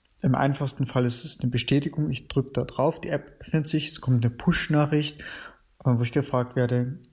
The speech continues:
ähm, möchte ich den, diese Anmeldung genehmigen oder abbrechen?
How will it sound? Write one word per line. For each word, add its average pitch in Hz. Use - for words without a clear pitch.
ähm, 117
möchte 135
ich -
den, 123
diese 123
Anmeldung 127
genehmigen 127
oder -
abbrechen? 143